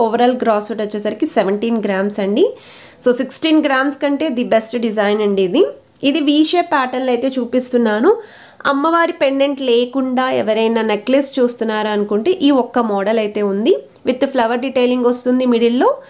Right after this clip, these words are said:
Drop style designing అనేది pendant highlight చేశారు. Rubies with emerald combination. So,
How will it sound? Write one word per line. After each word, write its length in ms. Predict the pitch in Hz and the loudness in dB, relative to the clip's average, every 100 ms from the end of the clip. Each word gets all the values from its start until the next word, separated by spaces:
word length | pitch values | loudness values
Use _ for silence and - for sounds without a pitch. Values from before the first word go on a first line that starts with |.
| - - - 240 | -20 -20 -6 2
Drop 300 | 233 233 - | 2 2 -2
style 240 | 277 269 269 - _ - 220 | 0 0 -2 -10 _ -6 -2
designing 460 | 226 233 247 262 247 | 2 2 4 2 4
అనేది 220 | 233 269 254 | 2 2 0
pendant 320 | 214 220 240 233 | 0 0 -2 -2
highlight 340 | 208 214 233 247 | -2 -2 0 0
చేశారు. 380 | 247 240 240 311 | 0 0 0 2
Rubies 320 | 247 247 269 269 | 2 2 0 0
with 120 | 262 220 | 0 0
emerald 300 | 208 220 233 220 | 2 0 0 -2
combination. 520 | 202 208 214 214 415 571 - _ _ 185 _ - - - - - | -2 -2 -2 0 -2 -4 -12 _ _ -20 _ -20 -20 -20 -20 -16
So, 80 | - | -2